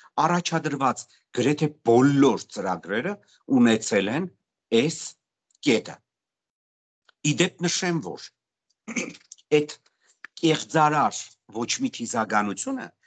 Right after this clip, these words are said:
որը հիմնականում տարածվում է որոշ լրագրող կոչեցյալների կողմից, սորոսական, ը, ուրեմն հովանավորչություն ունեցող, սա արվում է դիտավորյալ, որպեսզի հասարակությանը կրկին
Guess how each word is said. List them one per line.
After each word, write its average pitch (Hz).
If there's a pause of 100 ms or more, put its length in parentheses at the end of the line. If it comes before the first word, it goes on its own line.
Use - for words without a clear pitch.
(140)
որը 156
հիմնականում 165
տարածվում 139
է 135 (420)
որոշ 147
լրագրող 117
կոչեցյալների 101 (220)
կողմից, 113 (280)
սորոսական, 117 (300)
ը, 113 (220)
ուրեմն 107 (320)
հովանավորչություն 113
ունեցող, 95 (460)
սա 208 (340)
արվում 151
է 190
դիտավորյալ, 131 (340)
որպեսզի 135
հասարակությանը 139
կրկին 120